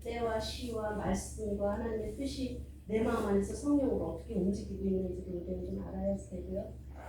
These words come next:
어, 모든 것이 다 빨리 왕래하고 있어요. 모든 지식이 하루가 다르게 다 끝나버리고 있습니다. 그래서 새로운 것을 계속 추구하고 가는데 그 새로운 것이 우리에게 그렇게 신선함을 주지 못해요.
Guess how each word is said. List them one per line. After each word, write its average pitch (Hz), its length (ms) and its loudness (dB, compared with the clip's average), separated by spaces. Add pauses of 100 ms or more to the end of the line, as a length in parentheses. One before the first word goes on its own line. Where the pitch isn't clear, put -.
(320)
어, 180 380 -2 (280)
모든 214 280 6
것이 214 240 0
다 208 160 -4
빨리 262 300 6
왕래하고 220 1000 2
있어요. 170 300 0
모든 214 280 2
지식이 - 460 -2
하루가 254 420 2
다르게 226 380 -6
다 - 180 -4
끝나버리고 233 600 4
있습니다. 170 440 -4 (1160)
그래서 233 260 -4
새로운 349 600 4
것을 240 420 -2
계속 208 400 0
추구하고 277 480 2
가는데 196 420 0
그 226 80 -6
새로운 285 400 -2
것이 196 400 -4 (1500)
우리에게 233 360 2
그렇게 202 160 -2
신선함을 269 560 2
주지 - 300 -8
못해요. - 380 -8